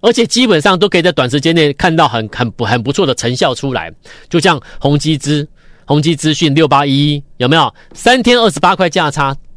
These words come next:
是不是快？很快。好，你看一下A I P C，你看新鼎也是一样。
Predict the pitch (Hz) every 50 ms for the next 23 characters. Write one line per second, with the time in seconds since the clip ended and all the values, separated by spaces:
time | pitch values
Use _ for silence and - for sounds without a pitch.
0 | - _ - - 151 143 - 160 139 120 - 123 127 123 - - 165 143 113 -
1 | - - - - - - - - 135 127 101 - - - - - - - - 139
2 | 151 196 190 190 165 180 185 180 175 170 - 180 180 165 - - 180 180 180 170
3 | - - - - 123 139 175 170 - - 185 185 180 143 151 113 95 101 117 120
4 | - - 180 165 143 143 160 156 120